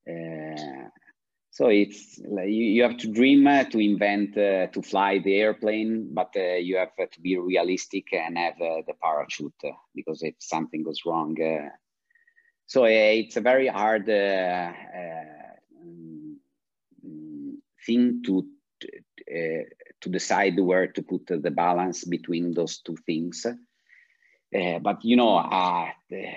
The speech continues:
when I started Conexa, I was, uh, thirty years, uh, old. I, w-, I had no responsibilities. I had a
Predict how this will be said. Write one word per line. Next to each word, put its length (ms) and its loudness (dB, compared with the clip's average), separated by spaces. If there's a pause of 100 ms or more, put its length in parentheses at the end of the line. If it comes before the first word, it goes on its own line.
(320)
when 220 -6
I 200 2
started 520 0
Conexa, 380 -4
I 140 0
was, 220 0
uh, 100 -2 (100)
thirty 220 0
years, 360 0
uh, 160 -2 (120)
old. 300 0
I, 140 -4
w-, 260 -8 (140)
I 80 -6
had 100 -6
no 340 -4
responsibilities. 1000 -4
I 140 0
had 100 0
a 140 -2